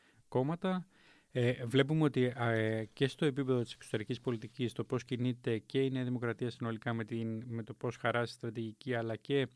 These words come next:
ο ίδιος ο, ο Πρωθυπουργός, ε, με τις, ε, συναντήσεις που επιλέγει να κάνει, με την τελευταία του κίνηση να πάει να συναντήσει τον, ε, Ζελένσκι λίγο πριν την, ε,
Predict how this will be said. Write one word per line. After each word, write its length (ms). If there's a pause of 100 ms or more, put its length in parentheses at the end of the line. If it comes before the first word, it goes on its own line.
(360)
ο 160
ίδιος 480
ο, 360
ο 100
Πρωθυπουργός, 760 (440)
ε, 160
με 200
τις, 380
ε, 180
συναντήσεις 520
που 80
επιλέγει 340
να 100
κάνει, 300
με 80
την 140
τελευταία 460
του 140
κίνηση 460
να 140
πάει 220
να 80
συναντήσει 440
τον, 340
ε, 220
Ζελένσκι 600
λίγο 300
πριν 340
την, 360
ε, 240